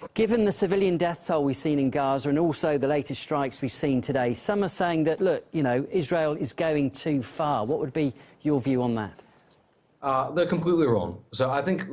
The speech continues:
Speaker 2: it's important to start with what international law says. Uh, international law requires, uh, all combatants, Israel and Ha-, Hamas, to adhere to the principle of distinction.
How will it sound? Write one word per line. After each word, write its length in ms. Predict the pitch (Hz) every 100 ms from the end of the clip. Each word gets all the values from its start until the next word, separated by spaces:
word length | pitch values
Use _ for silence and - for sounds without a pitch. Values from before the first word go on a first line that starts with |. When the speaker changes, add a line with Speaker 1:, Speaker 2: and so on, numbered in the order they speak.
| -
Speaker 2:
it's 120 | 156 143
important 340 | 131 143 123
to 60 | 120
start 300 | - 123 113
with 260 | 107 -
what 220 | 110 120
international 640 | 117 107 101 98 98 101 90
law 340 | 82 82 87
says. 460 | - - 82 - - - - - - - -
Uh, 340 | 101 98 104 107
international 720 | 160 175 170 190 190 170 123
law 360 | 95 87 90 - _ -
requires, 920 | 113 117 - 131 107 87 87 92 - _ _ _
uh, 260 | 98 98 98
all 200 | 123 127
combatants, 720 | 127 135 110 87 95 117 - - -
Israel 420 | 117 113 113 110
and 120 | 110
Ha-, 140 | 101 98
Hamas, 720 | - 110 101 82 92 - - - -
to 140 | - 127
adhere 280 | 123 165 160
to 80 |
the 120 | 147 123
principle 580 | - 135 123 123 127
of 140 | 110 104
distinction. 720 | 110 - - 107 107 - -